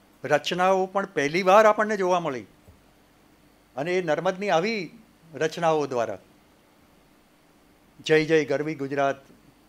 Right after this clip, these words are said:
જેવું કાવ્ય આવતું હોય ત્યારે, કે "સૌ ચલો જીતવા જંગ" આવતું હોય ત્યારે,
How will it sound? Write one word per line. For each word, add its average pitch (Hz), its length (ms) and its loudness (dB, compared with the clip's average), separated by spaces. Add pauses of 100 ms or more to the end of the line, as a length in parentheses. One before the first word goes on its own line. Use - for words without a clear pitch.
(240)
જેવું 135 380 -8
કાવ્ય 135 320 -2
આવતું 123 360 -4
હોય 123 140 -8
ત્યારે, 120 340 -4 (720)
કે 139 80 -6
"સૌ 151 280 -4
ચલો 156 400 0
જીતવા 147 540 -2
જંગ" 147 360 -4
આવતું 135 520 -2
હોય 131 140 -4
ત્યારે, 120 360 -4